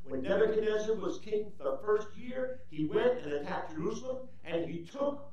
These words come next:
away the princes of the people,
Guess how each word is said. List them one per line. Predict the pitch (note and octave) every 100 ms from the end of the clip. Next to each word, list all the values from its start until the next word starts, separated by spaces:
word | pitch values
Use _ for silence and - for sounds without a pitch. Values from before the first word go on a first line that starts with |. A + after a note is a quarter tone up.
| -
away | D#3+ D#3+ E3+ A3+ A#3+ A#3+ - -
the | C#3+
princes | - A3 A3 - - - - - - - - - - - - - - _ _ _
of | A2+ A#2+ B2 B2+
the | C3+
people, | C3+ C3+ -